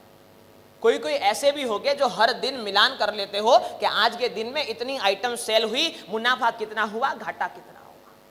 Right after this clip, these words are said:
व्यापार में check किया जाता है, क्योंकि आपको पता है, आप व्यापार करते जाओ, करते जाओ, करते जाओ, और दस साल तक चेक न करो और दस साल बाद सीधा check करो। सच कहना, क्या मिलेगा? घाटा मिलेगा कि मुनाफा मिलेगा?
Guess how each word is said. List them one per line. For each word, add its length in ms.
व्यापार 520
में 400
check 260
किया 240
जाता 300
है, 420
क्योंकि 280
आपको 400
पता 260
है, 500
आप 200
व्यापार 400
करते 360
जाओ, 300
करते 360
जाओ, 320
करते 300
जाओ, 320
और 360
दस 140
साल 380
तक 80
चेक 320
न 140
करो 220
और 460
दस 80
साल 340
बाद 300
सीधा 400
check 320
करो। 360
सच 240
कहना, 260
क्या 240
मिलेगा? 380
घाटा 360
मिलेगा 320
कि 120
मुनाफा 400
मिलेगा? 340